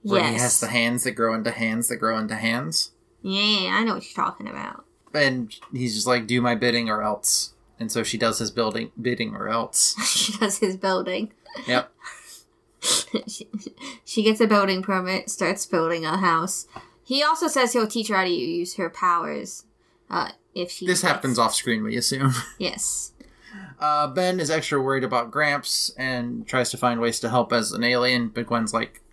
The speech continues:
Speaker 1: "Cool it."
Speaker 2: Yeah.
Speaker 1: Uh, and then the lesbian senses the Omnitrix as he's flipping through aliens.
Speaker 2: Yeah.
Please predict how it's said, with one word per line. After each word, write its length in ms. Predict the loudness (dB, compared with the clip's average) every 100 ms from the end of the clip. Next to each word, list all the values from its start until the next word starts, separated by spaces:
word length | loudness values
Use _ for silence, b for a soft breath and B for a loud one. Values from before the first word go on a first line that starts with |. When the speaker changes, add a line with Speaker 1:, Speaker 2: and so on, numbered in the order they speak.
| _
Speaker 1:
"Cool 320 | -6 -4 0
it." 180 | 0 -2 _ _ _ -20 -8
Speaker 2:
Yeah. 320 | -2 -2 -2 -4
Speaker 1:
Uh, 360 | 2 4 6 4
and 160 | 0 0
then 440 | 2 2 0 -4 -4
the 100 | 0
lesbian 480 | 2 2 4 2 2
senses 640 | 2 2 0 -2 -2 -4
the 100 | -2
Omnitrix 580 | 2 2 2 0 -2 -2
as 120 | -4
he's 180 | -2 -4
flipping 260 | -4 -4 -4
through 180 | -2 2
aliens. 760 | 2 0 -2 -4 -4 -4 -4 -8 _ _
Speaker 2:
Yeah. 440 | 0 2 2 0